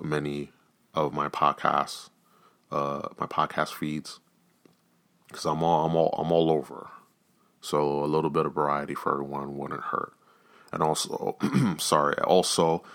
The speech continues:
uh, Room Prime T V, uh, at Room Prime T V on Twitter. If you wanna directly contact me there, you wanna D M me there regarding anything the podcast, or you wanna just, uh,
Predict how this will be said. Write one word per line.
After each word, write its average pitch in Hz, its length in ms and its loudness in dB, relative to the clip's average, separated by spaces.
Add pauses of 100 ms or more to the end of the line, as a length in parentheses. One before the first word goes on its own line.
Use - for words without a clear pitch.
(420)
uh, 73 500 4 (320)
Room 87 200 4
Prime 82 300 2
T 80 260 -4
V, 78 500 0 (1160)
uh, 73 640 2 (300)
at 85 100 8
Room 80 180 2
Prime 76 200 0
T - 160 -8
V 78 320 -2
on 73 180 -4
Twitter. 71 560 0 (320)
If - 180 -8
you 78 100 0
wanna 76 200 -2
directly 73 640 -4
contact 76 640 -2
me 73 160 -8
there, 76 360 0
you 71 60 -2
wanna 71 200 -8
D 71 180 -8
M 73 240 -6
me 73 120 -8
there 78 260 -2
regarding 73 440 -4
anything 73 360 -8
the - 80 -6
podcast, 80 840 0
or 76 100 -6
you 71 100 -6
wanna 71 240 -8
just, - 320 -8 (540)
uh, 69 400 -2